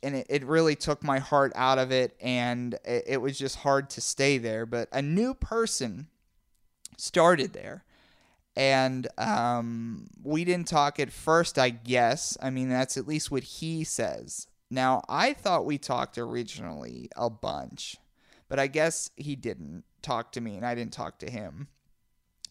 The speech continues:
But common conversation came up because he brought up a particular professional wrestler. And I was like, "Yo,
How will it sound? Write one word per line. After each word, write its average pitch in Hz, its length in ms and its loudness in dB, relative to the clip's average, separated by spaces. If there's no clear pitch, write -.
But 170 300 0
common 214 380 2
conversation 160 760 -2
came 135 260 -6
up 131 220 0
because 127 600 -2
he 165 220 -4
brought 156 280 4
up 139 360 4
a 127 300 -2
particular 175 720 0
professional 139 720 0
wrestler. 127 720 0
And 151 120 0
I 151 60 6
was 147 120 0
like, 151 180 0
"Yo, 135 680 6